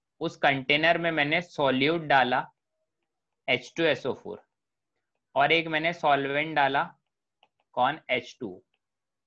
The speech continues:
solute था एच टू एस ओ फ़ोर, जिसका कुछ भी नहीं हुआ, solvent था water। अब water ही oxidize हो रहा है, water ही reduce हो रहा है, मतलब सब कुछ water ही हो रहा है। Water मेरा time के साथ कम हो रहा है, है ना? वाटर time के साथ कम हो रहा है, मतलब solvent time के साथ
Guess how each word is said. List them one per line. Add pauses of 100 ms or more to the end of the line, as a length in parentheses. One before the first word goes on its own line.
(500)
solute
था
एच
टू
एस
ओ
फ़ोर,
जिसका
कुछ
भी
नहीं
हुआ,
solvent
था
water। (500)
अब
water
ही
oxidize
हो
रहा
है,
water
ही
reduce
हो
रहा
है, (420)
मतलब
सब
कुछ
water
ही
हो
रहा
है।
Water
मेरा
time
के
साथ
कम
हो
रहा
है, (480)
है
ना? (420)
वाटर
time
के
साथ
कम
हो
रहा
है,
मतलब
solvent
time
के
साथ